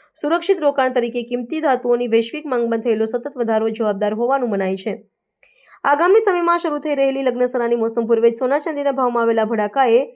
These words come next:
સામાન્ય જનતા અને મધ્યમ વર્ગના પરિવારોની મુશ્કેલીમાં વધારો કર્યો છે.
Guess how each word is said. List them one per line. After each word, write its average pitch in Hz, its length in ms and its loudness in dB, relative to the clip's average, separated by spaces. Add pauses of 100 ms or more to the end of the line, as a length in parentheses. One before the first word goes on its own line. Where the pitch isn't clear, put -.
(300)
સામાન્ય 320 420 4
જનતા 320 260 2
અને 302 120 2
મધ્યમ 277 300 0
વર્ગના 262 220 0
પરિવારોની 233 480 2
મુશ્કેલીમાં 285 540 -2
વધારો 220 300 2
કર્યો 196 240 0
છે. - 320 -8